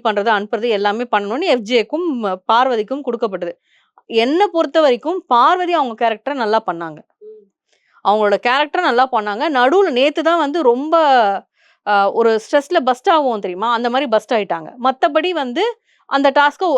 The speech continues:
Speaker 1: அவங்களால எவ்வளோ எஃபர்ட் போட்டு, ஏன்னா அவர் கு-, தனியா கூப்பிட்டு வர சொன்னார் வந்து பிக் பாஸ். நீங்க வந்து குழந்தைங்க கிட்ட வந்து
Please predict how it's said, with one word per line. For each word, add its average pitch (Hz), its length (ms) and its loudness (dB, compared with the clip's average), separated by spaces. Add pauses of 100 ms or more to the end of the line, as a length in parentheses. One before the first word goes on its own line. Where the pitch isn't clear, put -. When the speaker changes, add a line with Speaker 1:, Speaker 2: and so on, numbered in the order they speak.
Speaker 1:
அவங்களால 302 480 2
எவ்வளோ 277 340 2
எஃபர்ட் 254 260 -2
போட்டு, 240 280 0
ஏன்னா 285 260 2
அவர் 240 280 2
கு-, 220 200 -12
தனியா 269 300 0
கூப்பிட்டு 339 420 -2
வர 262 160 2
சொன்னார் 226 320 -6
வந்து 202 200 -6
பிக் 190 200 -10
பாஸ். 220 260 -4
நீங்க 247 320 -4
வந்து 233 360 -4 (340)
குழந்தைங்க 294 340 2
கிட்ட 233 220 0
வந்து 226 260 -4